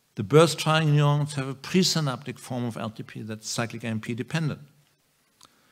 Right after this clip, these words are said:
Thus, this preparation allows analysis specifically of presynaptic manipulations on synaptic strength and on two different forms of long-term plasticity.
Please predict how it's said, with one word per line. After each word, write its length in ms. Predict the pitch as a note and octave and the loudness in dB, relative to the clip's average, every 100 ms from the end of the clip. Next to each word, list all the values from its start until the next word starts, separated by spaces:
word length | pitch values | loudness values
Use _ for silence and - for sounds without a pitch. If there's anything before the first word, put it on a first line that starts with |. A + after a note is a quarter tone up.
| _ _ _ _ - | _ _ _ _ 2
Thus, 320 | D#3 G3 - | 4 4 0
this 180 | E3+ D3+ | -4 -6
preparation 680 | E3 E3+ F3 G#3+ B3 - F3+ | -6 -4 -2 0 2 4 2
allows 420 | E3+ E3+ F3 D3 | 2 2 2 0
analysis 720 | E3 D#3 F3 G#3+ F#3+ E3 C#3+ | 0 2 2 2 0 -4 -4
specifically 760 | - - C#3+ F#3 F3+ G3 F3 D3 | -6 -4 2 4 4 2 0 0
of 200 | C3 - | -2 -4
presynaptic 920 | - G3 - G3+ G3 F3+ - F3+ - | -2 0 0 -2 -4 -6 -8 -12 -6
manipulations 960 | E3 D#3+ D3+ F3 D#3+ - - - - - _ _ _ - | -4 -4 -2 0 0 -4 -10 -14 -14 -16 _ _ _ -6
on 120 | B2+ | -4
synaptic 520 | - C#3 C#3+ C#3+ D#3 | -2 0 0 -2 -6
strength 580 | - - D#3 F3 G3 - - _ _ _ - | -6 -4 -2 -2 -4 -8 -20 _ _ _ -8
and 220 | C#3 C#3+ | -4 0
on 160 | C#3+ D3 | 0 -2
two 300 | - F#3 F#3+ | -4 -2 0
different 400 | F#3 - F3+ D#3 | 0 0 -6 -6
forms 560 | - C#3 C3 C#3 - - | -6 -4 -4 -6 -10 -8
of 160 | B2+ | -6
long-term 540 | A#2+ C3+ D#3 C#3+ C#3+ B2 | 0 2 2 0 -4 -4
plasticity. 720 | - A#2 - A#2+ - - | -6 -8 -6 -8 -8 -12